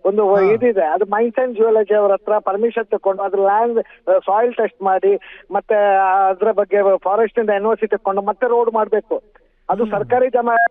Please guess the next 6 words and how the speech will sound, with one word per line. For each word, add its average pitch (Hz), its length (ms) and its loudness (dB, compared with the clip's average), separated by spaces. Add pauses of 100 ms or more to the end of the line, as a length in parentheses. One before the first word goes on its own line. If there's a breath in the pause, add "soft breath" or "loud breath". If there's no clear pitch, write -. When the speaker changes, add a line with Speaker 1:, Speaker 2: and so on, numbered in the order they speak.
Speaker 1:
ಜಮೀನ್ 220 260 0
ಆಗಿರೋದ್ರಿಂದ 208 540 0
ಮಾನ್ಯ 208 300 0
ಜಿಲ್ಲಾಧಿಕಾರಿಗಳ 220 640 0
ಪರ್ಮಿಷನ್ 208 420 -4
ತಗೊಳ್ಬೇಕಿತ್ತು. 208 760 -2